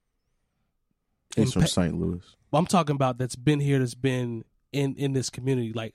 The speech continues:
Speaker 2: I s-, he reminds me of a rapper that would be from Indianapolis.
Speaker 1: Okay.
Speaker 2: That's, like, really, really just popular and, and, and, um, embraces the culture,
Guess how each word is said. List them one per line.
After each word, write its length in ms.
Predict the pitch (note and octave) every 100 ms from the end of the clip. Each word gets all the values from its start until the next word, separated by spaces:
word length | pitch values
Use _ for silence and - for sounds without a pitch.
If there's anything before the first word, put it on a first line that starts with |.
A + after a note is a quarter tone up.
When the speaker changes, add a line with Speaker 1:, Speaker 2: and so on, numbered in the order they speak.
| -
Speaker 2:
I 40 |
s-, 140 | B2 - _ _ -
he 60 |
reminds 440 | C#3 B2+ D3+ E3 C3+
me 60 | C#3+
of 80 |
a 40 | B2
rapper 340 | C3 B2+ C3
that 140 | A2+ G#2+
would 320 | C3+ D#3 C3
be 140 | C3
from 180 | A#2+ A#2+
Indianapolis. 680 | A#2 A2+ A2+ G2 - - - G2+
Speaker 1:
Okay. 300 | F2+ - - E2+
Speaker 2:
That's, 240 | A#2 A2
like, 180 | B2 G2+
really, 380 | G#2+ B2 C#3+ C3
really 400 | B2 C3 B2 A#2+
just 260 | A#2+ A2+ -
popular 600 | C#3+ C#3 - C3+ C3 B2+ - _ _
and, 240 | C3 B2+ A#2 -
and, 280 | A#2+ G#2+
and, 260 | A#2+ A#2 A#2 _ _ - - _ -
um, 580 | B2 A#2 A2 C3 C3+ C#3+ _ _ _ _ _ _ _ -
embraces 480 | C3 C3+ C3+ - A#2+
the 100 | A#2+
culture, 460 | - C3+ - C3